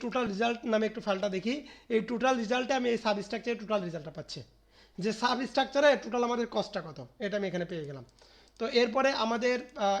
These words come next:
এই জায়গায়, আহ, সুপার স্ট্রাকচার যেটা ছিল, আমাদের ছিল লং কলাম, জিবি টু ফার্স্ট ফ্লোর লং কলাম। তো আমাদের একতলার জন্য লং কলামের এখানে মেজারমেন্ট আমরা সব এখানে আউটপুট এখানে দিয়ে দিচ্ছি আর কি, হ্যাঁ। তারপরে এখানে আমাদের, আহ, ছিল হলো বিম, বিমে আমার টিক আছে,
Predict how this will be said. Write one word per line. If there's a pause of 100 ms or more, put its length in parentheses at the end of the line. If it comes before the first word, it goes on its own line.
(120)
এই
জায়গায়,
আহ,
সুপার
স্ট্রাকচার
যেটা
ছিল, (140)
আমাদের (480)
ছিল (140)
লং (120)
কলাম, (220)
জিবি
টু
ফার্স্ট
ফ্লোর
লং (100)
কলাম। (360)
তো
আমাদের
একতলার
জন্য (120)
লং (100)
কলামের
এখানে
মেজারমেন্ট
আমরা (100)
সব
এখানে
আউটপুট
এখানে
দিয়ে
দিচ্ছি
আর
কি,
হ্যাঁ। (580)
তারপরে (120)
এখানে
আমাদের,
আহ,
ছিল (140)
হলো (800)
বিম, (140)
বিমে
আমার
টিক (100)
আছে,